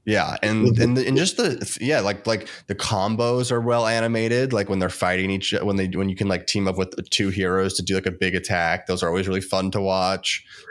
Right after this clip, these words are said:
Speaker 1: Um,
Speaker 2: Or,
Speaker 1: yeah.
Speaker 2: like, some of the big atta-, like, some of the big, just, like, super specialty cards. Like, when, like, uh, you bust out, like, Hellra-, like, uh, the, the, the, the, the Hell Ride.
Speaker 1: You talking
Speaker 2: Um,
Speaker 1: about Ghost Rider?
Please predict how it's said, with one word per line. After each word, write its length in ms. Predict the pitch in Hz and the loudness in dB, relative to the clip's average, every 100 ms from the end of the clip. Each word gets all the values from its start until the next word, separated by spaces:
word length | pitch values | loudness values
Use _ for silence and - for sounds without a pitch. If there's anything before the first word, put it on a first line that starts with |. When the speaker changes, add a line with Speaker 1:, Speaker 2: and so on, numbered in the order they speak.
| - | -6
Speaker 1:
Um, 300 | 85 87 85 | -2 -2 0
Speaker 2:
Or, 120 | 143 143 | 2 4
Speaker 1:
yeah. 80 | 139 | 4
Speaker 2:
like, 100 | - | 2
some 160 | 131 | 2
of 80 | 127 | 2
the 80 | 135 | 2
big 240 | 127 120 117 | 2 2 2
atta-, 280 | 117 120 90 | 2 2 2
like, 140 | 117 | 2
some 100 | 123 | 4
of 60 | 120 | 2
the 80 | |
big, 260 | 107 110 113 | 4 2 4
just, 160 | 110 110 | 2 2
like, 140 | 104 | 2
super 260 | - 107 107 | 2 2 2
specialty 460 | 110 98 107 110 | 2 2 4 2
cards. 420 | 110 113 113 113 | 4 4 4 4
Like, 140 | 107 98 | 2 2
when, 120 | 104 | 2
like, 260 | 98 98 104 | 4 4 4
uh, 320 | 95 95 95 - _ _ _ _ _ - | 4 4 2 -2 _ _ _ _ _ 0
you 180 | 117 | 2
bust 280 | 113 110 98 | 4 2 4
out, 180 | 110 107 | 2 4
like, 300 | 95 95 - 110 - | 2 0 -2 -4 0
Hellra-, 440 | 110 107 101 - | 2 4 2 2
like, 180 | 107 113 | 0 2
uh, 400 | 101 95 90 67 - _ _ | 2 4 4 2 -2 _ _
the, 140 | 107 101 | 0 2
the, 80 | 92 | 4
the, 1080 | 95 90 90 85 92 92 90 87 90 95 85 | 4 4 2 0 2 2 2 2 2 2 2
the, 360 | 90 85 - - _ _ _ _ | 0 0 -6 -10 _ _ _ _
the 100 | 110 | 2
Hell 240 | 95 104 | 4 4
Ride. 500 | 107 110 110 113 113 110 - _ - | 4 4 4 4 4 2 -4 _ 2
Speaker 1:
You 80 | 113 | 4
talking 140 | 98 | 6
Speaker 2:
Um, 80 | 117 | 4
Speaker 1:
about 180 | 104 92 | 2 0
Ghost 320 | 98 107 - | 0 0 0
Rider? 460 | 110 117 127 151 | 0 2 0 -2